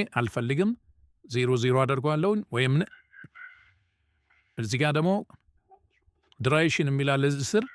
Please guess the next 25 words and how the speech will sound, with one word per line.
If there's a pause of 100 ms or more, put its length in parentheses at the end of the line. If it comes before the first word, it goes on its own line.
(320)
ድራይሽን
የሚለው
ደግሞ (120)
ቪዲዮው፣ (460)
እ፣ (720)
የምትጽፏ (240)
ፈጠን
ብላ
እንድትጽፍላችሁ
ከፈለጋችሁ፣ (440)
እ፣ (260)
እዚህ
ጋር (1200)
ወይ
ሁለት
ወይ
ሶስት
አካባቢ
ሰከንድ
ላይ
ታደርጉታላችሁ።
ወይም
ደግሞ (260)
ዘግየት (100)
ቀስ